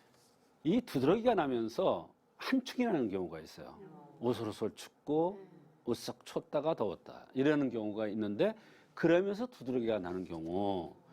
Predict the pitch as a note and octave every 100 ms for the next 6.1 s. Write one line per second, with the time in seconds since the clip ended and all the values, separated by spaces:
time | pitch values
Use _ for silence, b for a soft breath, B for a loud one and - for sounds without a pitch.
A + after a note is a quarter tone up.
0 | b b - C#3 F3+ F#3+ A#3 B3+ - _
1 | _ _ - A2+ A#2 F#3 A#3+ _ _ _
2 | _ - B2+ A2+ G2+ G2+ G2+ G2 F#2+ F#2
3 | B2 C#3+ D3+ D#3+ B B - G2 G#2 G2
4 | G2 F#2 - - G2+ B2+ C#3+ - A#2 B2
5 | C3+ C#3 - F#3+ - G3+ - C3 - -
6 | -